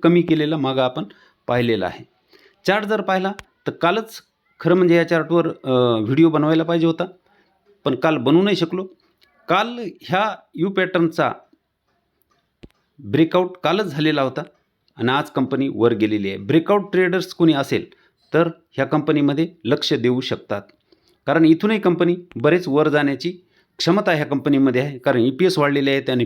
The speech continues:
पी खूपच खाली मिळत आहे. दुसरी कंपनी आहे कोटक महिंद्रा बँक.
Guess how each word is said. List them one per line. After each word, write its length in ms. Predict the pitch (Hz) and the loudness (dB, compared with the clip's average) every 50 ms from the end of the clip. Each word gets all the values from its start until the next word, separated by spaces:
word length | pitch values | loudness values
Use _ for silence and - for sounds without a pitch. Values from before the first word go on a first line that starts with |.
| - - | -4 -4
पी 480 | _ 196 196 185 139 123 120 127 - _ | _ 0 2 2 2 0 -2 -6 -14 _
खूपच 360 | - 147 143 - 170 175 - - - | -6 -4 -2 -2 -4 -4 -6 -14 -8
खाली 260 | - 131 131 151 165 - - _ _ _ _ - | -4 -2 0 0 -2 -2 -6 _ _ _ _ 0
मिळत 300 | 127 123 117 104 - 107 | 4 4 4 4 2 -2
आहे. 220 | 98 90 - 92 - _ _ - - - - _ _ _ _ _ _ _ _ - _ - - - | -6 -6 -10 -16 -20 _ _ -20 -20 -20 -20 _ _ _ _ _ _ _ _ -20 _ -18 -8 -2
दुसरी 200 | 160 160 - - 175 | -2 0 0 0 0
कंपनी 320 | 202 196 190 202 196 190 | 0 0 0 2 2 4
आहे 140 | 185 190 202 202 - _ _ _ _ _ _ _ _ _ _ _ _ - | 2 2 2 -2 -8 _ _ _ _ _ _ _ _ _ _ _ _ -2
कोटक 360 | 170 185 185 208 202 - 175 | 0 0 0 -2 -4 -4 -10
महिंद्रा 440 | 147 - 139 147 151 139 135 135 120 | -6 -2 0 2 2 4 2 2 0
बँक. 340 | 98 101 95 82 - - | -2 -4 -6 -6 -10 -14